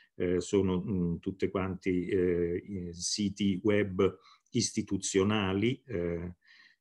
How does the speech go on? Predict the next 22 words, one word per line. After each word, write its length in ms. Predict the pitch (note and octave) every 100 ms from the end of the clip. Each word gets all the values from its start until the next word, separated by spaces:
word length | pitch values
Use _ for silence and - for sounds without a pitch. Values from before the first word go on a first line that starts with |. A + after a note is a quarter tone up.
| _ _
e, 280 | B2 A#2 A#2
eh, 520 | G#2 G2 F#2+ F#2 F#2
il 280 | F#2 G2 G2
tra-, 220 | - G#2 -
la 160 | G2
traduzione 680 | F#2+ G#2+ G2+ G2+ - C3 A#2+
italiana 1000 | A2 - G#2+ A2 G#2 B2 A#2 G2 F#2+ F#2
è 160 | - G#2
nello 280 | G2+ G2
stesso 460 | G2 - G#2 - G2+
ti-, 340 | G2 A#2 G#2 -
nello 300 | G2 F#2+ F#2+
stesso 340 | - G#2 -
sito 560 | G2 B2 G#2+ - F2 - - - _
con, 380 | - G#2 G2 F#2+
eh, 420 | F#2 F2 G2+ F2+ F#2+
un 200 | G2 F#2+
link 380 | G#2+ G#2+ F2+
diverso. 720 | F2+ G2+ G#2 F2 E2+ - C3 - - - -
Può 140 | - C#3+
essere 360 | E3+ - C3
interessante 1120 | C3 B2 B2+ B2 A#2+ - C3 F#2+ F#2 - C#3+